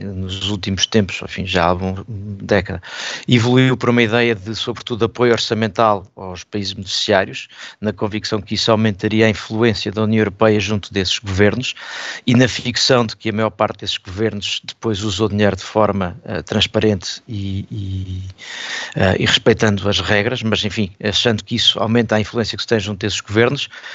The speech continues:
Só que o que se está a assistir neste momento é que, eh, alguns dos governos estão a ser alterados, eh, por outra via e, e mesmo que deixem de depender de dinheiro europeu, aparentemente têm quem os possa ajudar. Isso parece-me que de facto pode vir a ser um problema,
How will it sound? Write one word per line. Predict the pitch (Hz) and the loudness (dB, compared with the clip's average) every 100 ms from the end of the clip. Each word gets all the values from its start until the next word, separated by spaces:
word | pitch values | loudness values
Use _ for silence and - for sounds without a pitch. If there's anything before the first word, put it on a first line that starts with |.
| - - - _ - | -14 -14 -16 _ 4
Só | 147 123 | 4 4
que | - 147 | 0 -6
o | 139 | -4
que | - | -4
se | |
está | - 139 | 0 2
a | |
assistir | 135 - 120 | 2 -2 -10
neste | 135 123 | -8 -8
momento | 139 135 | -6 -4
é | 143 | -4
que, | - - 147 160 | -6 -6 -2 -2
eh, | - 101 - | -6 -6 0
alguns | 127 123 127 117 | 2 2 0 -2
dos | 117 | -2
governos | 123 120 | 0 0
estão | - 127 123 | 0 2 2
a | |
ser | 104 - 120 | 0 0 2
alterados, | 123 120 120 123 131 - - 123 | 2 2 2 2 0 -10 -14 -12
eh, | 120 123 117 120 110 - | -8 -8 -8 -8 -8 -4
por | 120 | 0
outra | 120 - | 2 2
via | 110 117 127 127 - | 2 2 0 -2 -6
e, | 101 | -6
e | 101 | -2
mesmo | 104 110 107 | 0 0 0
que | 107 | 2
deixem | 110 - | 2 2
de | 113 | -4
depender | - 110 110 | 0 2 2
de | 95 | 2
dinheiro | 110 113 | 2 2
europeu, | 110 95 113 117 - - - - - - | 0 0 0 0 -2 -4 -4 -6 -8 -2
aparentemente | 113 123 117 113 113 - | 2 2 2 2 0 -2
têm | 120 | -2
quem | 113 113 | -2 -4
os | |
possa | - 117 117 | -2 -2 0
ajudar. | 104 101 98 | -2 -2 -4
Isso | 107 - | -8 -8
parece-me | - 101 - 110 | -4 -4 -4 -8
que | |
de | - | -6
facto | 107 - _ - | -4 -4 _ -2
pode | 107 92 | 0 2
vir | 113 | 0
a | 104 | 0
ser | 113 | -2
um | 104 | -2
problema, | 104 101 104 | -2 0 0